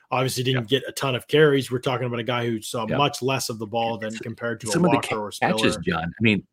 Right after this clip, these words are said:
Speaker 2: he ran
Speaker 1: Yeah.
Speaker 2: some routes. I mean,
Speaker 1: He ran
Speaker 2: he,
Speaker 1: some,
Speaker 2: he made a great catch
Speaker 1: right.
Speaker 2: in the end zone above his head. I mean, he,
Speaker 1: Yeah.
Speaker 2: he can legit catch the ball and not just swing
Speaker 1: Yeah.
Speaker 2: passes and screen passes.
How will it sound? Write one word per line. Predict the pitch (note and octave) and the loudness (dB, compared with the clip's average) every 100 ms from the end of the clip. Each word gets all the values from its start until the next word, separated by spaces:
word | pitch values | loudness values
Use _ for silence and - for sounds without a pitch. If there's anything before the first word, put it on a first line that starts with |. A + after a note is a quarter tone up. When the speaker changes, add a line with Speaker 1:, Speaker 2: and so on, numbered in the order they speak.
| _ | _
Speaker 2:
he | - E3 | 0 2
ran | A#2+ D3 | 4 4
Speaker 1:
Yeah. | F3+ | 6
Speaker 2:
some | A2+ F2 | 4 4
routes. | F3+ B3 - - - _ _ | 2 2 0 -4 -6 _ _
I | A#2 | 4
mean, | A#2 | 4
Speaker 1:
He | G#2+ | 4
ran | A2+ | 2
Speaker 2:
he, | B2 | 2
Speaker 1:
some, | A2 | 0
Speaker 2:
he | A#2+ | 2
made | G3 A#2 | 8 8
a | |
great | A2+ C#3+ | 8 4
catch | A2+ | 4
Speaker 1:
right. | A#2+ A#2 | 2 2
Speaker 2:
in | |
the | A2+ | 4
end | C3+ D3 | 4 4
zone | B2+ | 2
above | F#2+ A#2 | 4 2
his | D3 | 2
head. | - C#3 D3+ | 2 2 2
I | C#3+ | 2
mean, | A2+ F2+ | 0 0
he, | - F3 F3+ - _ - - | -2 -2 -2 -6 _ -18 -8
Speaker 1:
Yeah. | G2 | -2
Speaker 2:
he | G2+ | 0
can | B2+ F#3 | 2 4
legit | C#3+ G#2 F#2 B2 C#3 _ | 6 4 4 2 2 _
catch | - B2+ - | -4 -4 -2
the | - | -2
ball | E2 C#2 | 2 2
and | E2 | 4
not | G#2 A2+ | 4 4
just | B2+ - | -2 -2
swing | A#2+ A#2 | -2 0
Speaker 1:
Yeah. | A2+ | 0
Speaker 2:
passes | G#2+ G#2+ F#2+ | 0 -2 -4
and | F#2 | -6
screen | - G2 F#2 | -4 -4 -4
passes. | - A#1 - - | -6 -10 -12 -20